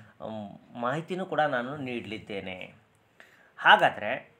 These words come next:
ಹೇಗೆ ಎಕ್ಸಾಮ್ ಪ್ರಿಪರೇಷನ್ ಮಾಡೋದು ಅನ್ನೋ ತಿಳಿಯೋಕ್ಕಿಂತ ಮೊದಲೇಟಿಗೆ ತಾವು ನೋಡ್ತಾ ಇದ್ದೀರಿ ರಾಮನ್ tutorial for ಜಿ ಕೆ ಚಾನಲನ್ನು YouTube ಮೇಲೆ.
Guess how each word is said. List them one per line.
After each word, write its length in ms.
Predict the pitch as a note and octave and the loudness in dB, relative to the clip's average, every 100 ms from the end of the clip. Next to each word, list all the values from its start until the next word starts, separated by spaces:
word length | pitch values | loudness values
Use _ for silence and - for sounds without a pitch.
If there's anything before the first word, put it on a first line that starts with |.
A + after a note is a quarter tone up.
| - | -4
ಹೇಗೆ 400 | G#3+ G#3 G3+ F3 | -2 0 2 0
ಎಕ್ಸಾಮ್ 280 | C#3 D#3 D#3 | 2 2 2
ಪ್ರಿಪರೇಷನ್ 500 | C#3+ - C#3+ - C3 | -4 -4 -6 -4 -4
ಮಾಡೋದು 420 | B2 C#3+ C#3+ C#3 | -2 0 -2 -4
ಅನ್ನೋ 160 | A#2+ A#2 | -4 -6
ತಿಳಿಯೋಕ್ಕಿಂತ 460 | A#2 A#2 A2+ G#2 | -6 -6 -6 -10
ಮೊದಲೇಟಿಗೆ 500 | G2 G#2 A2 A2 C#3 | -8 -6 -6 -6 -8
ತಾವು 320 | B2+ B2+ D#3+ | -2 4 4
ನೋಡ್ತಾ 300 | D3+ B2 - | 2 -4 -2
ಇದ್ದೀರಿ 240 | A#2 A#2 A#2+ | -2 -2 -2
ರಾಮನ್ 400 | A2 A#2+ C#3 C#3 | 2 2 2 -6
tutorial 480 | B2 B2 A#2+ A#2 A2 | -10 -8 -6 -6 -4
for 400 | A2+ G#2 F#2+ B2+ | -2 -2 -4 -10
ಜಿ 100 | D3 | -10
ಕೆ 180 | D3 | -8
ಚಾನಲನ್ನು 800 | B2 G#2 G2 G2 F#2 G#2 C3 D3+ - _ _ _ _ _ _ _ _ _ - | -6 -6 -4 -8 -8 -4 -4 -4 -10 _ _ _ _ _ _ _ _ _ -8
YouTube 360 | C3+ C#3 A2 | -6 -6 -8
ಮೇಲೆ. 540 | G#2+ G#2 B2+ E3 G3 | -8 -2 -2 -2 -6